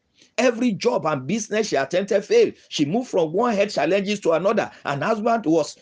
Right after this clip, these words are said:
spared. The husband was not spared from this chain of woes. Himself too, both husband and wife, they are passing through issues. They have had series of miscarriages, yet no child. Where people normally end up, what they normally say is that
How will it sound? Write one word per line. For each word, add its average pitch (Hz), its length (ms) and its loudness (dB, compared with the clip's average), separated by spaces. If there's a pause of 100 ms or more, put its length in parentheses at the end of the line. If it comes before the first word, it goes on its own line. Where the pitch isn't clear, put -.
(140)
spared. - 520 0 (1000)
The 151 120 0
husband 208 300 2
was 170 160 0
not 226 140 0
spared 214 240 0
from 160 180 2
this 208 180 -2
chain 202 200 2
of 165 140 2
woes. 185 320 2 (120)
Himself 165 460 0
too, 214 120 -4
both 170 400 -2
husband 214 520 0
and 113 200 -4
wife, 170 360 -2 (120)
they 127 180 -4
are 117 80 -2
passing 156 380 -4
through 160 320 -2 (300)
issues. 131 480 -4 (280)
They 139 100 0
have 135 160 -2
had 220 280 -6
series 247 480 -2
of 175 140 0
miscarriages, 165 720 -2 (140)
yet 143 440 -2
no 151 160 -2
child. 131 320 -6 (1300)
Where 247 300 2
people 220 280 -4
normally 220 520 2
end 202 240 2
up, 180 140 4
what 190 280 0
they 170 80 0
normally 208 400 2
say 196 160 4
is 151 100 0
that 147 220 -2